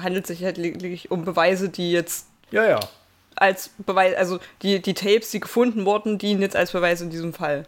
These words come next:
Speaker 1: Ja, da wird nicht irgendwie erzählt, so, wer erzählt euch jetzt in den Ta-, also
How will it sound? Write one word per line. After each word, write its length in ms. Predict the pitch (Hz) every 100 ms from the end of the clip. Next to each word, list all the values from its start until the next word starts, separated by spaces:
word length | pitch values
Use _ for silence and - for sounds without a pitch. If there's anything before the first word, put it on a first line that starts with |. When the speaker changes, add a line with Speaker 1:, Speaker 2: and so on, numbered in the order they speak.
| -
Speaker 1:
Ja, 100 | 175
da 240 | 175 170
wird 220 | 180 196 226
nicht 160 | 226
irgendwie 260 | 196 175 180
erzählt, 440 | 170 - 175 170
so, 160 | 165 165
wer 100 | 170
erzählt 320 | - 202 170
euch 100 | 175
jetzt 200 | 180 -
in 120 | 233
den 140 | 190 165
Ta-, 100 | 202
also 240 | 185 175